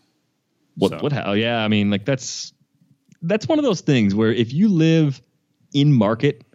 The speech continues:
Speaker 1: with your favorite team,
Speaker 2: Yeah.
Speaker 1: the Sunday ticket's really not that necessary. I think it's, it's totally for the out of market fan.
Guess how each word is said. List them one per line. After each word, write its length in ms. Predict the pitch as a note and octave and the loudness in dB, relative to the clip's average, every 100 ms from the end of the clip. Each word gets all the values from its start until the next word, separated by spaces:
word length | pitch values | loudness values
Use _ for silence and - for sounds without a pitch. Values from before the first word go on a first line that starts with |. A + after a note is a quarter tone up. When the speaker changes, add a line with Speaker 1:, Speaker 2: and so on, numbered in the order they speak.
| _ | _
Speaker 1:
with 140 | - B2 | -4 0
your 100 | A2+ | 2
favorite 380 | A2 A#2 A2 A2 | 2 0 0 0
team, 360 | G#2+ A2+ B2+ A#2+ | 2 2 2 -4
Speaker 2:
Yeah. 180 | G#2+ - - _ _ _ - | -10 -12 -16 _ _ _ -4
Speaker 1:
the 80 | |
Sunday 280 | A#2+ G#3 A3 | -2 0 0
ticket's 400 | D#3+ D3+ A#2+ - | 0 -2 -4 -4
really 200 | A2 B2+ | 0 2
not 240 | G#2 F#2+ F2+ | 2 0 -2
that 180 | F2 | -4
necessary. 640 | F2 F2+ - - D#2 C#2+ - _ _ _ _ | -4 -6 -6 -6 -6 -8 -14 _ _ _ _
I 60 | A#2 | -2
think 140 | F3 | 0
it's, 120 | E3 C#3+ | 0 0
it's 280 | B2+ - - | -2 -4 -14
totally 600 | - E3+ F#3+ E3+ C#3 B2+ | -8 -4 -2 0 2 0
for 340 | A2 - A2+ G#2 | -2 -2 -2 0
the 120 | G2+ | -2
out 180 | G2 G2+ | -2 -4
of 100 | G2 | -4
market 400 | F#2+ F2 E2 - | -6 -8 -10 -14
fan. 320 | F2 D2 C#2+ | -12 -12 -14